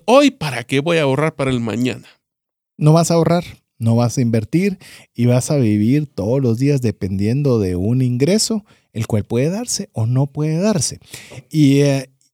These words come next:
Speaker 2: y obviamente, eh, nos escuchan personas de todo tipo de edad y decir, "Bueno, esa es mi realidad, qué bonito haberlo escuchado", como usted decía, de joven a los dieciocho años y, y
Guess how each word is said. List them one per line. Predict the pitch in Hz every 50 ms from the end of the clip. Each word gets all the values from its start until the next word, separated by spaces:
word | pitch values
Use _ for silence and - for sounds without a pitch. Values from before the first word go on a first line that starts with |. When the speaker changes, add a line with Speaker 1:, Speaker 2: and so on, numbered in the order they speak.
| _ _
Speaker 2:
y | - 143 143 151
obviamente, | 175 190 202 220 208 196 208 220 214 - 202 160 127 - 113 107
eh, | 107 120
nos | 117 123 117 107 123
escuchan | 110 - - 170 - - 196 185 151
personas | - 104 95 139 139 156 165
de | 147 117
todo | - - 131 131
tipo | - 143 131 - 131
de | 123 135
edad | 175 214 -
y | -
decir, | 110 101 - 135 131
"Bueno, | 95 90 110 143 120
esa | - 104 98
es | 104
mi | 117 120 117
realidad, | 107 98 92 87 90 92 101 127 147
qué | - 131
bonito | 107 95 95 101 113 113 - 107
haberlo | 101 107 113 117
escuchado", | 113 - - - - - 120 127 127
como | - 101 95
usted | 92 - 101
decía, | 101 101 98 - 160 165 151
de | 113 95
joven | - 139 147 165 147 113 104
a | 104
los | 101 101
dieciocho | - 95 90 - 135 143 131 - - 156
años | 165 180 175 143 120 104 104
y, | 101 101 98 95 - - - - - - -
y | 117 131 127 123 120 117 117 113